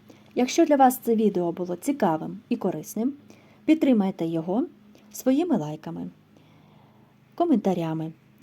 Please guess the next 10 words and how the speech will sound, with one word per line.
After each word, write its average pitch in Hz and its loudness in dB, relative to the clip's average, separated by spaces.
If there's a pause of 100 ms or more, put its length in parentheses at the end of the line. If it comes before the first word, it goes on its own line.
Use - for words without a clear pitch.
(360)
Підписуйтесь 220 2
на 190 -4
мій 185 -6
канал, 320 0 (520)
хто 330 4
ще 320 0
цього 220 0
не 208 0
зробив, 175 -8 (1000)
щоб - 0